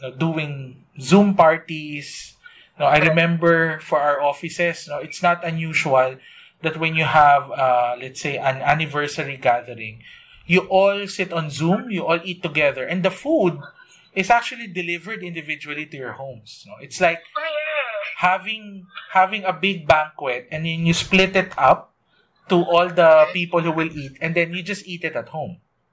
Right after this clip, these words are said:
Speaker 1: right? So, <clears throat> in a way, we lost that ability to gather physically and to share food, but we have made adaptations. The only thing is,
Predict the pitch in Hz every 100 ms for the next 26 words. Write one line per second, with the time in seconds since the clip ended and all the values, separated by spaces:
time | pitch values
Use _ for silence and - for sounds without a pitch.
0 | _ _ 110 135 175 _ - - _ -
1 | 202 190 165 - 180 156 - _ _ 240
2 | 311 233 202 208 202 _ - 214 214 220
3 | 269 311 - - - _ 180 180 180 180
4 | 185 160 170 170 175 170 143 123 120 113
5 | 117 113 113 - 226 220 - 139 123 123
6 | 135 143 131 127 120 180 151 135 _ _
7 | _ _ 190 185 226 226 185 175 175 165
8 | _ _ 160 151 139 - 123 117 123 107
9 | - 156 175 190 202 180 165 139 131 127